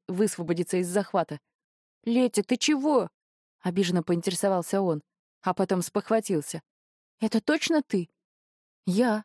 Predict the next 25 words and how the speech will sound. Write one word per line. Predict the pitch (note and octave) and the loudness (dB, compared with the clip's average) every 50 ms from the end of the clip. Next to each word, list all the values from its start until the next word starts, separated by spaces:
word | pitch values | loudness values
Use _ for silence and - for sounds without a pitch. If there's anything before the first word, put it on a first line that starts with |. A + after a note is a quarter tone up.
| - _ _ | -8 _ _
поспешила | - G3 - - G#3 - A3 G3+ | -4 -2 -2 -2 0 2 2 2
отозваться | G3+ G#3 G#3 G3 G3+ G3+ F#3+ - G#3 | 2 2 2 2 2 0 0 0 0
девушка. | F#3+ G#3 F#3 F3+ - - - E3+ - _ _ _ _ _ _ _ _ | 0 2 0 0 -2 -6 -8 -12 -12 _ _ _ _ _ _ _ _
«Кто | - - C#4+ C#4+ | -2 0 0 2
ж | - D4 | 4 2
еще?» | D4+ B3+ - - G3 E3+ - _ _ _ _ _ _ _ _ _ _ _ _ _ _ _ | 2 2 2 0 -2 -2 -4 _ _ _ _ _ _ _ _ _ _ _ _ _ _ _
Мысленно | - A#3+ B3 G#3 - A3 G3+ G3 | 2 2 2 4 2 2 2 2
обругала | F#3+ F#3+ G#3 G#3+ G#3 A3+ G#3+ G3 | 2 2 2 2 2 2 2 2
себя | - - G3 F#3 F#3+ | 0 0 -2 -2 0
за | F3 F#3+ | 0 0
неосмотрительность. | F#3+ G3 G3+ F#3+ - A3+ A3+ A3 A3+ G3+ F3 - D#3 D3+ D#3 D#3 - - - _ _ _ _ _ _ | 0 2 0 0 0 0 0 2 0 0 -2 -2 -4 -4 -6 -6 -8 -14 -20 _ _ _ _ _ _
Могла | - G3 G3 G3+ F#3+ F#3 G3 G#3+ | 0 0 2 2 2 2 2 4
напугать | A3 G#3+ G#3 - G#3+ G3+ F#3 G3 G#3 - | 2 2 0 -2 -2 0 0 0 0 0
ребенка. | A3+ A#3 G#3+ G#3 G#3 D#3+ D3+ - - D3+ - _ _ _ _ _ _ _ _ - | 0 0 0 0 0 0 -2 -6 -8 -10 -14 _ _ _ _ _ _ _ _ -4
Это | G#3 - - C4+ C#4 | -2 2 2 4 4
она | C#4 C#4 A#3+ | 4 4 4
распознает | F#3 F3 - - G3 F#3 G3+ A3 A#3 A3+ - | 2 0 -2 -2 0 0 2 2 2 2 2
его | G#3 G#3 A3 | 0 0 0
по | - - A#3 | 0 0 0
запаху, | G#3+ A3+ G3 - F3 D#3+ - - D#3+ - _ _ _ _ _ | 2 0 0 0 -2 -4 -4 -6 -8 -8 _ _ _ _ _
а | - F3+ | 0 2
у | F#3+ F#3+ | 2 4
него | F3+ F3+ F3 A3+ | 4 4 4 2
человеческий | A#3 - - A#3 A#3+ B3 C4+ B3+ - - - - - F#3 | 2 2 2 2 4 4 2 2 0 -2 -6 -4 -2 0
нюх. | F#3+ F3+ E3 D3+ - - - | 0 0 0 -2 -4 -8 -16